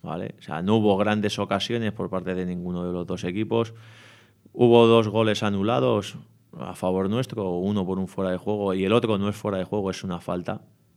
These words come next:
Luego el árbitro nos lo dice que lo agarra por detrás y, lo, y se anticipa. Y vi un partido de cero cero, un partido de, do-, de dos equipos que se conocían perfectamente, que sabían cuáles eran sus puntos fuertes, sus puntos débiles,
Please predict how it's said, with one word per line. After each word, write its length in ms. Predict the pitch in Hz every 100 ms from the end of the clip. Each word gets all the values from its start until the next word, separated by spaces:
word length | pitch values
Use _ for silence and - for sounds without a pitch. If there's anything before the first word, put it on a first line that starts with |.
| _ -
Luego 240 | 90 92
el 60 | 92
árbitro 260 | 92 92
nos 80 | 92
lo 100 | 90
dice 240 | 90 95
que 160 | 90 85 - _
lo 160 | 95 85
agarra 580 | 90 101 95 98 - - -
por 160 | 92 90
detrás 440 | 87 113 135 -
y, 120 | 90
lo, 160 | 85 - - - - -
y 60 |
se 100 | -
anticipa. 540 | 85 87 - 110 110 - - - - - - _ _
Y 80 | -
vi 140 | 107 135
un 80 |
partido 340 | 135 123 127 143
de 120 | 117
cero 220 | 120 120
cero, 280 | 113 117 104
un 100 | 92
partido 300 | 98 98 104
de, 240 | 95 90 - - - _ -
do-, 260 | 101 98
de 200 | 98 101
dos 200 | 104 113
equipos 340 | 110 113 113 107
que 80 | 101
se 120 | -
conocían 460 | 90 90 - 95
perfectamente, 720 | 92 87 95 104 107 123 123 131
que 120 | 107
sabían 320 | 95 90 95
cuáles 320 | 95 98 95
eran 160 | 98 95
sus 180 | - 90
puntos 720 | - 101 - 92 95 92 - -
fuertes, 500 | - - 110 110 104
sus 140 | - -
puntos 340 | 95 92 101
débiles, 460 | 120 127 131 139